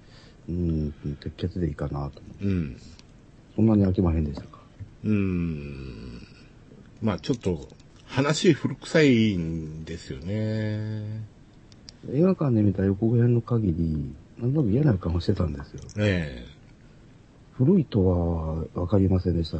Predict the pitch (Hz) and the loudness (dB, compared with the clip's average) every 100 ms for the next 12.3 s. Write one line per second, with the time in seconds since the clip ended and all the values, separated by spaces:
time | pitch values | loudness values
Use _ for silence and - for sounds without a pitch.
0 | 73 76 73 73 69 92 85 69 69 - | -8 -8 -6 -6 -4 -2 -2 -4 -14 -20
1 | - - - - 98 92 87 107 - 92 | -20 -20 -18 -10 -8 -6 -4 -4 0 2
2 | 82 92 95 82 76 76 76 76 92 - | 2 0 0 0 -2 -6 -10 -6 -6 -4
3 | 85 76 73 90 90 - - 87 80 76 | -6 -6 -4 -2 -2 -4 -6 -4 -4 -4
4 | - 107 87 78 76 78 76 73 73 78 | 2 4 4 -2 -2 -2 -4 -8 -12 -16
5 | - - 90 87 69 58 - - - 80 | -20 -6 -2 -2 -4 -12 -18 -20 -20 -20
6 | - 73 - 92 78 78 78 80 80 78 | -20 -12 -8 -6 -6 -6 -4 -4 -4 -4
7 | 82 78 80 - - - - - 90 85 | -8 -8 -12 -16 -20 -20 -20 -6 -2 0
8 | 71 - 80 101 90 73 76 71 73 87 | -2 -6 4 6 6 2 -6 -14 -8 -4
9 | 87 73 64 57 - - - - - - | -4 -4 -12 -18 -20 -20 -20 -20 -20 -8
10 | 131 110 107 107 107 92 101 123 139 131 | -2 0 0 0 0 0 2 6 6 4
11 | 120 113 110 92 117 87 - - - - | 2 4 4 4 4 2 -6 -20 -20 -20
12 | - 87 82 | -10 -8 -8